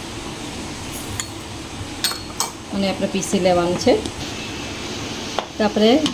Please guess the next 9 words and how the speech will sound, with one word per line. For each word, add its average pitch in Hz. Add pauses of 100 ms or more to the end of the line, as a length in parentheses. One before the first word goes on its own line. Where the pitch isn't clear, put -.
રાઈના 202
પૂરિયા 196
આપણે 190
પીસી 208
લીધા 196
છે, 294
આ 185
રીતના 208 (580)
કચકચરા 196